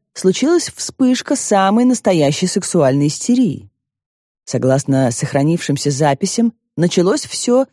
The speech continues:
с сексуально неудовлетворённой Жанны Патье. Стресс, вызванный вынужденным воздержанием,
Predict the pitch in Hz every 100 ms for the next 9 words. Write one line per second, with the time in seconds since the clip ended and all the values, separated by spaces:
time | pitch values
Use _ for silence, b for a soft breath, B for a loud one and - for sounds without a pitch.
0 | _ - - 233 - 175 196 285 294 294
1 | - 208 190 185 165 160 160 220 254 233
2 | 156 190 220 214 214 - - 240 123 -
3 | _ _ _ _ _ _ _ - - -
4 | 185 254 151 - - _ 139 175 151 147
5 | 147 143 160 175 147 143 143 139 139 127
6 | 135 123 135 165 214